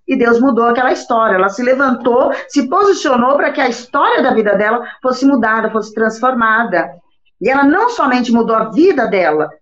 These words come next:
mas ela, da história dela, ela mudou de Moisés, ela mudou. E olha só, então nós vemos ela ali, uma influenciadora, uma mulher que era uma líder,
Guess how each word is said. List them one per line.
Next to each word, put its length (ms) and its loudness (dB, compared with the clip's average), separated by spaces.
mas 160 -4
ela, 260 2
da 120 0
história 500 0
dela, 260 2
ela 40 0
mudou 480 0
de 160 -2
Moisés, 580 0
ela 140 0
mudou. 540 0
E 100 -6
olha 220 0
só, 380 -2
então 160 -2
nós 180 2
vemos 280 2
ela 180 2
ali, 240 2
uma 200 2
influenciadora, 1040 0
uma 140 2
mulher 580 2
que 100 -2
era 140 2
uma 160 2
líder, 640 2